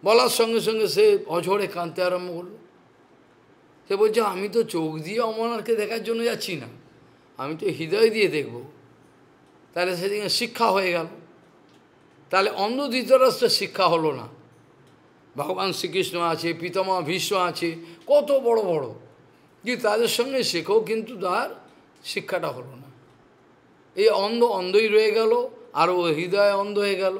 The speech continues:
তাকে বাঁচালো কে? তাকে বাঁচালোটা কে?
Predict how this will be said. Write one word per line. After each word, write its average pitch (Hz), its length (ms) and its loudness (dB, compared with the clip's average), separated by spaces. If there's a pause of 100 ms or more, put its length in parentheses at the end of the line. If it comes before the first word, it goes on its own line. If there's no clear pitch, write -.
(340)
তাকে 185 220 0
বাঁচালো 214 460 2
কে? 233 220 4 (1000)
তাকে 214 180 4
বাঁচালোটা 220 540 6
কে? 139 180 -6